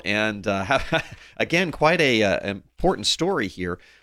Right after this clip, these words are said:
We actually, you know, we read from the prodigal son last week, and I'm gonna bring up maybe, I think, some surprising similarities with this reading of the steward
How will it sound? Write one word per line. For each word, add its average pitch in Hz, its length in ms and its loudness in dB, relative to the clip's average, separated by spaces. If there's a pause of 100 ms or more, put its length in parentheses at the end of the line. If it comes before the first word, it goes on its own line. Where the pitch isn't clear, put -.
(100)
We 180 120 2
actually, 254 540 0
you 135 80 -8
know, 131 80 2
we 127 140 2
read 156 240 0
from - 260 -8
the 107 80 -6
prodigal 113 380 2
son 101 260 -4
last 101 260 -2
week, 90 200 -6
and 139 80 -2
I'm 208 60 -6
gonna 202 120 -4
bring 123 240 -2
up 120 160 -2
maybe, 131 340 0 (440)
I 139 140 0
think, 151 200 -2
some 107 160 -6
surprising 113 560 -2
similarities 127 800 2
with 95 280 -6
this 202 280 0
reading 113 280 -2
of 101 40 -4
the 98 60 -2
steward 98 500 -2